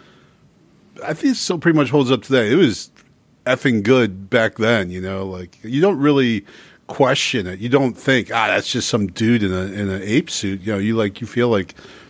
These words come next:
these are actual, you know, like, the, like, actual walking, talking apes. So, uh, yeah,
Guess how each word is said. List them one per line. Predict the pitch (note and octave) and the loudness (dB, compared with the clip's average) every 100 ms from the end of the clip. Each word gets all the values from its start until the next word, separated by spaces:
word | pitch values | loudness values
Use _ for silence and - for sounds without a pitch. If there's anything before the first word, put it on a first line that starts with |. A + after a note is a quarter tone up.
| - | -2
these | A#2 G2+ | 0 4
are | A2+ G2+ E2+ _ _ _ _ _ | 4 4 0 _ _ _ _ _
actual, | G#2 A#2 - A2+ G2+ F#2+ F2+ - | 0 0 0 0 0 -2 -4 -4
you | G2+ | 0
know, | G2+ G#2+ F#2 | 0 0 -2
like, | G2 F2 - - _ - | -6 -6 -10 -20 _ -12
the, | G2+ | -8
like, | F#2 F2+ G2 | -6 -4 0
actual | F#2+ F2 - F#2+ F#2 F#2 - | 0 0 -2 0 -2 -4 0
walking, | G2+ G#2 - G#2 | 4 4 2 0
talking | G#2 G#2+ - F#2+ | 2 2 0 -4
apes. | G2+ C3 - | 0 0 0
So, | - F#2+ F#2+ - - - - _ G#2+ | -4 -4 -6 -12 -20 -20 -20 _ -10
uh, | G#2+ G#2+ - _ | -10 -12 -18 _
yeah, | E3+ B2+ | 2 2